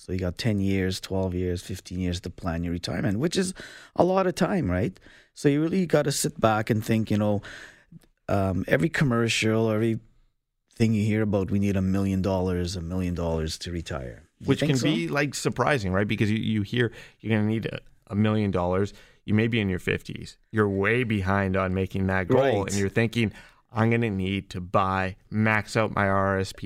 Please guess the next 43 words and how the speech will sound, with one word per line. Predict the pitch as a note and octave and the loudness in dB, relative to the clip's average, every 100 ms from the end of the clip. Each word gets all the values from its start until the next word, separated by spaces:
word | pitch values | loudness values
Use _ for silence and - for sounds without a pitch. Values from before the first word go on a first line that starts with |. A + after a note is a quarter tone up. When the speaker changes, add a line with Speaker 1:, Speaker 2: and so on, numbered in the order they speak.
| G2 | 0
Speaker 2:
I'm | B2 | 2
gonna | A#2 G#2 | 2 2
Speaker 1:
Right. | G#2+ G#2 | 0 0
Speaker 2:
need | G2+ G2 | 0 0
to | F#2+ - - - _ _ | -2 -2 -14 -20 _ _
spend | - A2 G2 | 0 2 2
a | F2+ | -4
ton | - A#2+ A#2+ G#2+ | -6 0 2 2
of | |
money | F#2+ G#2 A#2 F#2+ E2+ - _ _ _ - | 2 2 2 0 -4 -12 _ _ _ -6
to | A2+ | -2
make | G2 F#2 G2 F#2 - - | 0 2 2 2 -4 0
that | G#2 G2 | 2 2
million | G2+ G2 F#2 F2+ | 2 2 0 2
dollars | G2+ A#2 A#2 - | 2 2 2 0
Speaker 1:
Yeah. | - F2 | 0 0
Speaker 2:
in | G#2 G2 | 0 2
the | F#2+ | 2
next | F#2+ F#2 - - | 0 -2 -4 -10
few | - G#2 | -2 0
years." | G2 - - - - - | 0 0 -2 -4 -4 -2
Speaker 1:
And | B2 | 2
really, | D3 F#3 | 2 0
when | F3+ D#3 | 0 0
you | |
do | C3 C3+ | 0 0
the | B2 | 0
math, | A2 A2+ A2 - | 0 0 0 -2
you | G#2+ G#2+ | -2 0
really, | C#3+ E3+ D#3+ - | 0 0 -2 -6
you | - A#2 | -6 -4
don't | E3 - | -2 -2
need | G#2 A#2+ B2+ - - - | 0 0 0 -4 -12 -6
a | |
million | E2+ D#2+ D2 | -4 -2 -4
dollars. | C2+ C2+ C2 C2+ - E2+ | -4 -6 -8 -12 -16 -8
And | F2+ | -2
later | G#2 A#2+ | 0 2
on | A2+ A2 | 2 0
in | A2 | 0
the | A2+ | -2
show, | - G#2 | -2 0
I'll, | G2 | 0